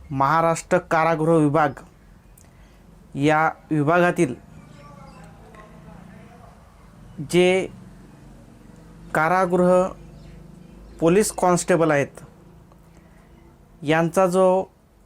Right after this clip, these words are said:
पहिला पगार असतो, हा पहिला पगार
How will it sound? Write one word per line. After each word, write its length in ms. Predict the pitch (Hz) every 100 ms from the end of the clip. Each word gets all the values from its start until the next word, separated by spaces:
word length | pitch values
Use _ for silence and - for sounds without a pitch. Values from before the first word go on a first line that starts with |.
| _ _ _ _ _ _ _ _ - _ _ _ 156
पहिला 240 | 160 208
पगार 320 | 208 185 175
असतो, 360 | 165 - 139 - - -
हा 120 | 156
पहिला 400 | - 160 156 185
पगार 380 | 185 175 175